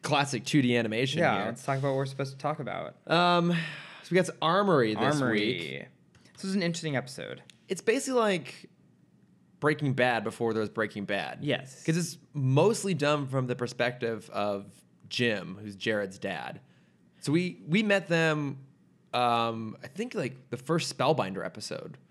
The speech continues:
Speaker 2: Okay.
Speaker 1: Way back in season one. Oh, yeah. Wait, was it? Yes, because Spellbinder, um, tricks the mom into thinking that she's getting attacked by all those, like, insects.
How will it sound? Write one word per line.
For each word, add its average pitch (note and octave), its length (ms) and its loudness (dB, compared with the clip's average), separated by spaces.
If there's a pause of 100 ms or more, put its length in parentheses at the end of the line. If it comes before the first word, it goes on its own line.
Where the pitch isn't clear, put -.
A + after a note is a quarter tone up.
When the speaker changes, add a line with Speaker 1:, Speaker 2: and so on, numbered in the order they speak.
(160)
Speaker 2:
Okay. A2 340 -6 (120)
Speaker 1:
Way C#3+ 60 4
back C#3 240 2
in B2+ 40 -4
season B2 360 0
one. G2+ 440 0
Oh, F#3 40 4
yeah. G3 340 4
Wait, E3+ 160 2
was D#3+ 160 0
it? - 120 -8 (680)
Yes, F3 440 2
because C3+ 1120 2
Spellbinder, C#3 1120 2 (500)
um, A2+ 520 -2 (100)
tricks - 580 -8
the B2+ 80 0
mom A#2 800 0
into A2 160 -6
thinking A2 300 -8
that G2+ 100 -4
she's G#2+ 160 -8
getting G#2+ 160 -6
attacked G2+ 320 -6
by F2 60 -4
all F#2 160 -2
those, F#2 580 -8 (120)
like, G2+ 220 -6
insects. C3+ 560 -4